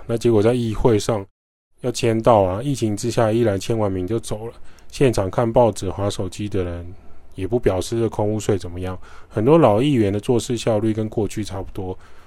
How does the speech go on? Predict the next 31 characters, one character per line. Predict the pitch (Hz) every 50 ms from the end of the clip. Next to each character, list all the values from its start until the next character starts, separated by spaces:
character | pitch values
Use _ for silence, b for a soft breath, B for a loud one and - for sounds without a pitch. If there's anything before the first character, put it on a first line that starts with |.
| b b b
不 | - 123
是 | 117 - 156 143
全 | - - 110 107
部 | 123 139 131
人 | 113 101 95 92 92 95 98
在 | - 120 110 104 95
重 | - - 123 117 113
大 | 117 110 101
会 | - - 117 110
议 | 107 110
时 | 104 - 104
间 | 98 92 101 101 101
如 | 95 87 92
此， | 101 - - - 101 95 - - b b b b b b
而 | - 110
是 | 95 - 127
确 | 110 - - 143 120
实 | 101 - - 101 98 95
存 | - - 98 92 95
在 | - 117 104
的 | 95 92
现 | - - - 98 87
象。 | - - 104 92 - b b b b b b b
过 | b - 151 139
了 | 139
一 | 147 147 139
年 | 131 110 98 98
有 | 101 101 -
改 | - 92 85
善 | 87 - - 104 92
吗？ | 90 87 82 82